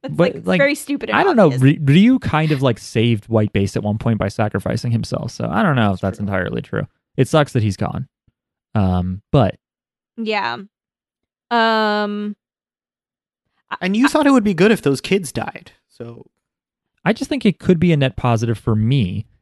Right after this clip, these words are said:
Speaker 2: an anime watcher, who was getting a little tired of those kids you know, not in real life, I don't think children should blow up in almost any circumstance. Uh,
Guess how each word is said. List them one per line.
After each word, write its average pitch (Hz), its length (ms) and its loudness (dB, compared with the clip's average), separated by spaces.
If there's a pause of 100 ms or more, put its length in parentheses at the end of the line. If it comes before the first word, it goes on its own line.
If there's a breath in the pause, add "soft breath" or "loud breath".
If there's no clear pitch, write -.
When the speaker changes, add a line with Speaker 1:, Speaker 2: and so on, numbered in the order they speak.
Speaker 2:
an 113 100 0
anime 117 420 2
watcher, 98 540 -2 (260)
who 131 120 2
was 123 160 4
getting 127 200 2
a 123 40 0
little 254 220 2
tired 240 360 2
of 196 80 0
those 185 260 2
kids 127 520 0 (680)
you 160 100 0
know, 117 160 2
not 214 220 0
in 214 100 0
real 190 180 2
life, 160 260 2
I 123 60 2
don't 113 140 0
think 104 140 0
children 104 280 -2
should - 180 -14
blow 92 200 0
up - 280 -4
in 151 120 4
almost 190 360 4
any 127 180 4
circumstance. - 680 -4 (640)
Uh, 92 420 2